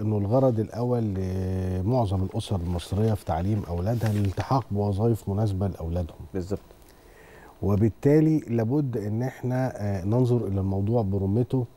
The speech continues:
Speaker 1: على أساس، آه، ما هو ال-، المسوغ لحكاية الحصول على وظيفة جيدة؟ هل هو الشهادة ولا هل هو كيفية، آه، أو ماهية ما يعرف؟ الحقيقة الإجابة طبعًا اللي هي الجزء الثاني اللي هي ماهية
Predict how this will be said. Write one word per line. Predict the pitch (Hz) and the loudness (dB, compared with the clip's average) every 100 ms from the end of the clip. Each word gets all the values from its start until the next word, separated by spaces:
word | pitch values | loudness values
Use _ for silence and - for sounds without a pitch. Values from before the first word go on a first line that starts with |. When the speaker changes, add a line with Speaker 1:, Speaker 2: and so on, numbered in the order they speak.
| - - - - | -20 -20 -12 -4
Speaker 1:
على | 90 120 101 | 0 2 0
أساس، | 98 123 123 - - - - - - - | -2 0 0 0 -10 -20 -20 -20 -20 -12
آه، | 95 | -4
ما | 113 143 | 2 2
هو | 139 151 151 151 - - | 4 4 2 0 -4 -10
ال-، | 98 95 95 98 | -6 -6 -6 -4
المسوغ | 95 104 147 147 139 135 127 - - | -2 0 2 4 4 2 -2 -14 -8
لحكاية | 98 113 104 98 - 127 127 - | -2 -2 -2 -6 0 2 2 0
الحصول | 101 - 95 127 113 | -6 -6 -4 -2 -2
على | 95 113 117 - - - - - | 0 0 0 -4 -16 -20 -20 -12
وظيفة | 92 107 104 123 110 | -2 0 2 0 -2
جيدة؟ | 90 87 80 - - - - | -4 -6 -8 -12 -20 -20 -4
هل | 131 160 | 2 4
هو | 170 | 4
الشهادة | 151 - 139 156 156 - - _ | 2 0 0 0 -2 -8 -18 _
ولا | 92 113 117 143 | -2 0 2 2
هل | 139 | 2
هو | 131 147 143 - - - | 2 2 0 -4 -20 -4
كيفية، | 123 113 - 143 143 143 - - - | 0 0 2 2 2 0 -6 -16 -8
آه، | 101 | -6
أو | 95 101 101 101 101 92 | -4 -2 0 0 0 0
ماهية | 113 110 139 127 - | 2 4 4 2 2
ما | 113 | -2
يعرف؟ | 107 92 87 85 - - _ - - - - _ - | 0 -2 -6 -10 -14 -20 _ -20 -20 -20 -20 _ -8
الحقيقة | - 139 180 | -2 0 2
الإجابة | 160 117 123 117 | 2 2 0 0
طبعًا | 117 120 | -4 -4
اللي | 90 98 | -4 -2
هي | 110 117 - | 0 0 -2
الجزء | 98 113 85 | -2 -2 -2
الثاني | 92 123 123 123 | -4 0 0 0
اللي | 95 101 | -2 -2
هي | 120 | 0
ماهية | 117 117 131 | 2 4 4